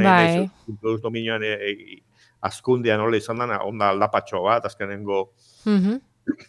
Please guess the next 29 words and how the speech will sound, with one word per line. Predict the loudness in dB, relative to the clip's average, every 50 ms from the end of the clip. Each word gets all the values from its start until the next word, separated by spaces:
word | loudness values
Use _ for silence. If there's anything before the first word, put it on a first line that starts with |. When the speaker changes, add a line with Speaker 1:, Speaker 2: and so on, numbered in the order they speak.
| _ _ _ _ _ _ _ _ _ _ _ _ _ _ _ _
Speaker 1:
urtean, | -4 -2 -2 -2 -4 0 4 4 6 8 6 6 4 2 -4 -12 -20 -20 -20 _ _ _ _ 0
eta | 0 0 2 4 4 4 6
banaketa | 6 4 4 4 4 2 2 2 0
tipologiko | 0 -2 0 2 4 4 2 0 0 0
bat | 0 2 2 0
ere | 0 0
egin | 0 -2 -2
dute, | -4 -4 -4 -4 -4
ze | 0 0 0
webgune | 2 2 2 2 0 0 -2 0 0
dauden, | 0 0 0 0 0 0 2 2 2 0 0 -2
Speaker 2:
Ah, | -2
Speaker 1:
eta | -2 0 0 0
Speaker 2:
begira. | -2 -2 -4 -6 -8 -10 -12 _ _ _
Speaker 1:
hau | 0 2 2 2 2
ere, | 2 0 0 -2 -4
hau | -4 -4 -2
hemen, | -4 -4 -6 -6 -6 -6
eh, | -6 -8 -8 -8 -6 -6 -4
eh, | -4
grafikoetako | -4 -4 -4 -2 -2 -2 -4 -4 -4 -4 -4 -2 0
bat | 0 0 0 -2
sustatu | -8 -12 -10 -8 -8 -6 -4
nere | -4 -4 -2 -2
pegatu | -2 -2 -4 -4 -4 -4 -2
dut, | 0 0 0 -2 -4 _ _ _ -2
Speaker 2:
Mhm. | 0 0 2 2 0 -2 -4 -8 -14 -12 _
Speaker 1:
eta, | -6 -4 -4 -4 -4 0 0 2 2 0 -2 -6 -12 _ _ _ _ _ _ _ _ _ _ -6
eh, | -4 -2 0 0 0 0 -2 -2 -2 -2 -4 -6 -8